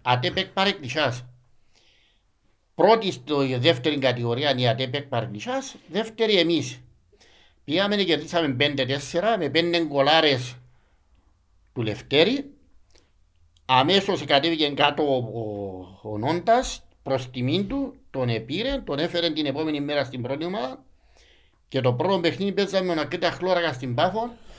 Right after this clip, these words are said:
τον έβαλε, <coughs> έβαλε γκολ, κέρδισε πέναλτι και είχε δοκάρι. Αλλά το παιδί, ε, συνέχισε και είχε μια, παρόλο που πήγε για σπουδές, ε, ασχολήθηκε με το ποδόσφαιρο. Στο πανεπιστήμιο που ήταν,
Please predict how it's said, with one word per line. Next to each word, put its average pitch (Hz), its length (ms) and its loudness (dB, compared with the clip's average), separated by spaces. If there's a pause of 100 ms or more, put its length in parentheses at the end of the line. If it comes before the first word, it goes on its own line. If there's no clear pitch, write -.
(200)
τον 131 180 0
έβαλε, 208 260 4 (340)
<coughs> - 260 -6
έβαλε 165 340 6
γκολ, 185 320 0
κέρδισε 160 340 -2
πέναλτι 185 400 -4
και 196 60 -12
είχε 196 140 -4
δοκάρι. 123 460 -4 (1120)
Αλλά 135 280 0
το 196 120 -2
παιδί, 156 500 2 (640)
ε, 117 400 -4 (100)
συνέχισε 165 720 -4
και 175 120 -6
είχε 139 180 -4
μια, 160 300 -2
παρόλο 135 320 0
που 143 340 -4
πήγε 143 200 -4
για 143 180 -2
σπουδές, 110 560 -8 (760)
ε, 120 360 -2
ασχολήθηκε 131 680 -2
με 190 120 -4
το 214 100 2
ποδόσφαιρο. 165 560 -2 (100)
Στο 151 200 -2
πανεπιστήμιο 135 680 0
που 156 160 2 (220)
ήταν, 175 200 6